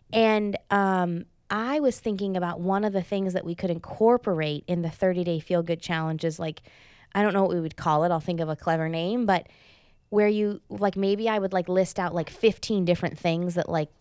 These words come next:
can, are considered self-care. And then, like, maybe all the members have to try to aim to check off five of them, but they would be things like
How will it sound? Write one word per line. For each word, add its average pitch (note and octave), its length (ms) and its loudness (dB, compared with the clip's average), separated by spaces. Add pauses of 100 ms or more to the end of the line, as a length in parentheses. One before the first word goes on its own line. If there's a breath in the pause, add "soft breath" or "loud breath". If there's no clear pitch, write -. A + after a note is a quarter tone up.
(120)
can, F#3+ 220 -2
are E3+ 80 2
considered E3 480 0
self-care. E3 800 0 (520 loud breath)
And G3+ 200 2
then, F#3 120 4
like, F3 140 0
maybe F3+ 320 0
all F3+ 160 2
the F3 60 2
members E3+ 300 -2
have E3 140 -2
to - 80 -16
try E3+ 200 0
to D#3+ 160 -2
aim F3+ 180 4
to - 200 -6
check - 220 -2
off D3 160 -2
five D3+ 300 0
of G3+ 140 -2
them, B3 180 4
but G#3 160 0
they G#3+ 100 6
would G#3 140 2
be C#4 180 2
things G#3+ 380 -2
like F3+ 380 0